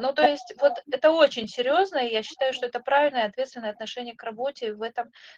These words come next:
тоже, э, очень много его примеров. И, м, как он относится, действительно, вот как Альгис сказал, к людям, а,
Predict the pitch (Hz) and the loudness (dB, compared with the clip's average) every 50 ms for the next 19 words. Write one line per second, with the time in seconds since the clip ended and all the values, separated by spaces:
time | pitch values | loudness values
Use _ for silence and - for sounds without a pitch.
0 | _ _ 226 233 247 247 240 - 240 233 226 220 220 214 - - - 220 208 202 | _ _ -4 -2 -2 -2 -4 -4 -4 -2 -2 0 0 -2 -2 -4 -4 -4 -2 -2
1 | 202 - 220 254 254 247 226 240 - 220 202 202 202 202 226 254 277 240 220 202 | -4 -4 0 2 4 4 4 2 -4 -12 -10 -10 -8 -4 -2 -2 0 0 0 0
2 | 202 202 202 233 240 - 233 233 226 220 214 196 196 202 196 - - - 233 240 | 0 -2 -4 -6 -8 -8 -10 -10 -8 -6 -6 -6 -6 -6 -10 -12 -14 -14 -10 -8
3 | 254 262 269 269 269 - - - - _ _ _ _ _ 269 - 240 247 247 240 | 0 2 2 2 2 0 -8 -18 -18 _ _ _ _ _ -18 -12 -10 -8 -8 -8
4 | 240 240 233 214 170 - - 254 277 285 - 294 311 311 254 214 208 247 269 285 | -8 -10 -12 -14 -16 -4 0 2 2 4 4 4 4 4 2 0 0 -4 -6 -4
5 | 277 - 247 - - 226 220 233 240 - - 254 - - 226 226 - - 220 - | -6 -8 -8 -6 -6 -6 -6 -8 -10 -10 -12 -12 -12 -10 -12 -10 -10 -10 -10 -10
6 | 233 233 214 220 214 - - 226 233 247 240 233 226 - - 214 240 254 254 247 | -10 -10 -10 -14 -18 -14 -8 -4 -2 -2 -2 -2 -4 -8 -10 -10 -10 -10 -8 -4
7 | 233 220 214 214 214 - - - - 220 - - - | -4 -4 -4 -4 -8 -12 -10 -10 -10 -10 -10 -10 -12